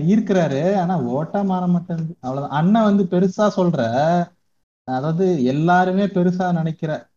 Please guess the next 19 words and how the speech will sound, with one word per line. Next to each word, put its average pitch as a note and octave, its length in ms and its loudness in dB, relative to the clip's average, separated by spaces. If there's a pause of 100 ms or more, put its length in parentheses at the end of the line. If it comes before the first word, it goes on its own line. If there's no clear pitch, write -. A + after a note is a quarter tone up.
ஆ, B2+ 320 -2
ஒரு C3+ 300 -6
இ-, C#3 260 -6
ஆ, C#3 80 -2
பெரியாருக்கெல்லாம் F3 720 0
முன்னாடியே F3+ 800 2 (160)
திராவிடம் D#3+ 460 -2
பேசினவர்னா D#3 760 -2 (1000)
அயோத்திதாச F#3 600 2
பண்டிதர் B2 360 -2
தான். G#2+ 180 -8 (240)
கரெக்ட்டுங்களா? B2+ 560 -4 (340)
அவ-, C3 220 -2
ஆ, B2+ 200 -4
ஆ, C#3 140 -10 (200)
ஆ, D#3 160 -4 (600)
ஆ, C3+ 360 0
அவர், E3+ 340 2
அவருடைய, F3+ 1120 2